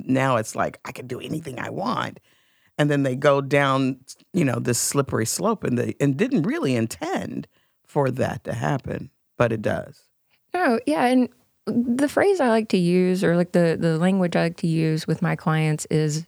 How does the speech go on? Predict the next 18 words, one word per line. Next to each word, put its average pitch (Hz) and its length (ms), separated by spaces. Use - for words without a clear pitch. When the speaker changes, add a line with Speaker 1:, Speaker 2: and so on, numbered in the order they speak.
Speaker 2:
desired 180 640
versus 180 380
undesired 156 680
Speaker 1:
Okay. 180 60
Speaker 2:
outcomes. - 440
Speaker 1:
Okay. 139 280
Speaker 2:
If, - 260
if 180 100
you're 220 100
choosing 254 380
to 240 60
use 170 520
whatever 185 360
substance, 147 680
what 175 180
are 185 40
you 180 460
hoping 220 420